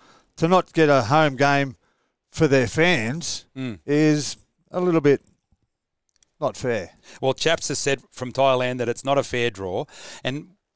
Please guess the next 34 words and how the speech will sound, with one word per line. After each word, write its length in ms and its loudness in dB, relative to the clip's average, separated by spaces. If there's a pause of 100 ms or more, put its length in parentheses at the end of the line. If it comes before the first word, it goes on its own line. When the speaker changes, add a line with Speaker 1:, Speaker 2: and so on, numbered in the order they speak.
(640)
Speaker 2:
like 140 -2
I 40 -2
said, 200 -8
Josh 220 -2
Kemp 240 -6
mentioned 340 -10
that 60 -8
we 120 -10
haven't 220 -4
beaten 220 -6
them 100 -14
since 220 -12
two 160 -10
thousand 300 -6
and 120 -12
fourteen, 380 -4
that 180 -8
magic 460 -6
year 140 -4
when 160 -10
we 100 -14
won 160 -12
the 100 -16
grand 260 -12
final. 400 -4 (380)
And 300 -8 (580)
we 120 -12
beat 180 -2
them 180 -4
eighteen 340 0
nil 200 -4
that 220 -4
night. 420 -6 (200)
I've 180 -12